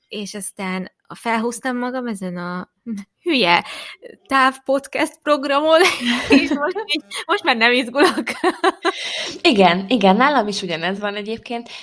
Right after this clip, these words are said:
Speaker 2: és, ö, ahogy mondtad is, tényleg nagyon jó lenne, hogyha közelebb laknánk egymáshoz, már csak ebből a szempontból is, meg hát azért is, hogy így a gyerekeink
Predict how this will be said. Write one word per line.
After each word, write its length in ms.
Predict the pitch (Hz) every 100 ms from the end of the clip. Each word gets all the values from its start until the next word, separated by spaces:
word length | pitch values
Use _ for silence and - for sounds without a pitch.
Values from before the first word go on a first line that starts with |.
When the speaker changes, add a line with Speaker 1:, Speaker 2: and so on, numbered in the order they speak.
| 277
Speaker 2:
és, 480 | 220 208 214 214 -
ö, 200 | 214 220 214 - _ _
ahogy 240 | 196 196
mondtad 380 | 196 190 196 202
is, 140 | 208
tényleg 320 | - 233 220 196
nagyon 260 | 170 175
jó 100 | 180
lenne, 240 | 175 170 185
hogyha 260 | 185 185
közelebb 500 | 185 185 180 180 180
laknánk 500 | 180 180 - 185 185 190
egymáshoz, 1000 | 185 185 185 190 196 - 202 208 214 _ _ _ 185 185
már 280 | 185 185 185
csak 240 | 190 185 185
ebből 420 | 180 175 175 175
a 400 | 175 175 175 180 -
szempontból 640 | - 208 196 190 196 196
is, 280 | 190 220 -
meg 180 | 220 214
hát 200 | 240 233
azért 340 | 214 190 196
is, 140 | 208 196
hogy 160 | 202
így 160 | 202 196
a 40 |
gyerekeink 680 | 202 196 190 196 185 190 190